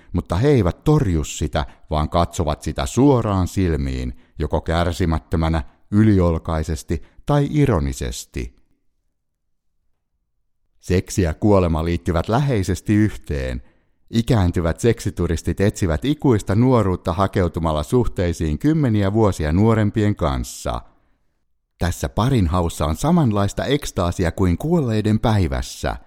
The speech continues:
jossa uuden alku ja vanhan tuho kietoutuvat yhteen. Nuoremman syli tarjoaa hetkellisen unohduksen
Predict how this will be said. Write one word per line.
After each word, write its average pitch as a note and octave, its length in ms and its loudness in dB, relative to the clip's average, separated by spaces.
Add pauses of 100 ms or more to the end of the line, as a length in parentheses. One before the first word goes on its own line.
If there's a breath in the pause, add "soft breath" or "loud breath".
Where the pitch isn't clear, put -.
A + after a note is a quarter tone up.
(120)
jossa - 320 -6
uuden A2+ 500 2
alku A#2 340 0
ja D2 160 0
vanhan C3 400 4
tuho A2 280 2
kietoutuvat G#2+ 760 0
yhteen. C2+ 720 -4 (800)
Nuoremman D#2 580 0
syli F#2+ 320 0
tarjoaa C#2+ 480 -2
hetkellisen F2+ 720 -2
unohduksen E2 800 0